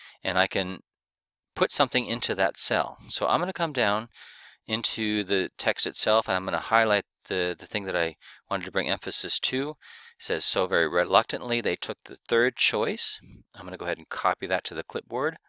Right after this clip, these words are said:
come up into my cell, and paste it. And then I need to make that text bigger. So I'm gonna highlight the text again, come up to my toolbar, font sizes, click the twenty-four point option. You,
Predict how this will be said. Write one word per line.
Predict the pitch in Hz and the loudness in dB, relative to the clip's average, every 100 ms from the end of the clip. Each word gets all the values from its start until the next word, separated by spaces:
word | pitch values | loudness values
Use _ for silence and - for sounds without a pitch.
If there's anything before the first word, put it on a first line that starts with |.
| - | -2
come | 92 | 2
up | 92 - | 2 0
into | 120 151 - | -4 -4 -2
my | 131 113 | 0 0
cell, | - - 101 147 - - - - - - _ 87 | 2 4 4 4 -2 -18 -20 -20 -20 -20 _ -8
and | 85 | -8
paste | - 98 107 - | -2 0 0 -2
it. | 220 - - - - _ _ _ _ _ _ _ _ _ _ _ - - - - - - - | -4 -8 -18 -18 -20 _ _ _ _ _ _ _ _ _ _ _ -20 -20 -18 -18 -16 -18 -6
And | - 120 | -2 4
then | 190 | 6
I | 202 | 6
need | 185 - | 4 0
to | 151 | 2
make | 143 | 4
that | 135 - | 4 4
text | - 120 - 104 | 0 0 0 0
bigger. | 107 107 82 - - - | 2 2 0 -6 -10 -6
So | - | -4
I'm | 90 | -4
gonna | 85 | -4
highlight | - 113 135 139 | 2 6 6 6
the | - | 2
text | - 131 - - | -4 -4 -4 -6
again, | 104 101 123 185 - - | -2 0 0 -4 -12 -14
come | - 101 | -4 -2
up | 98 | 0
to | - 107 | -4 -6
my | 95 | -6
toolbar, | 87 - 107 92 104 92 87 | -6 -8 -8 -2 -2 -2 0
font | 95 - - | 0 0 0
sizes, | 98 92 92 143 143 - | 2 2 0 -4 -4 -6
click | - - | -8 -10
the | - | -10
twenty-four | - 107 101 - 101 | -8 -6 -6 -2 -2
point | - - 101 117 | -2 -4 -4 -2
option. | 95 95 - 120 | -4 -2 -2 -4
You, | 135 101 | -8 -8